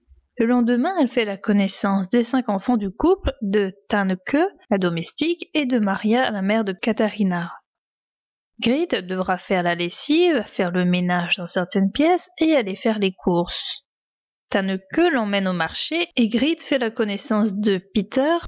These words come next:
père et fils, qui sont bouchés sur un marché. Griet entre dans l'atelier du maître. Elle doit tout nettoyer sans rien déplacer, c'est-à-dire déplacer, mais tout remettre à sa place, selon les dires de sa mère.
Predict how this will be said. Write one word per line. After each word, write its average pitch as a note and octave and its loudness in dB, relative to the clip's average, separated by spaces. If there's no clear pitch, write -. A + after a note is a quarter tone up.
père C4 0
et G3+ -2
fils, D4+ -4
qui C#4+ -8
sont C#4 0
bouchés A3+ 0
sur A#3+ -2
un A3 -2
marché. F#3+ -2
Griet C4+ 2
entre A#3 0
dans F#3+ -2
l'atelier F#3 -2
du G3+ -4
maître. F3 0
Elle G3 0
doit A#3+ 2
tout - -4
nettoyer A#3 0
sans - -2
rien C4+ 2
déplacer, F3+ -2
c'est-à-dire F#3 0
déplacer, G3+ -2
mais C#4+ 4
tout D#4+ 2
remettre G#3+ -2
à G#3+ 0
sa F#3+ -4
place, F3 -2
selon G3+ 0
les F#3 0
dires G3 2
de F#3 -4
sa F#3 -2
mère. E3+ -2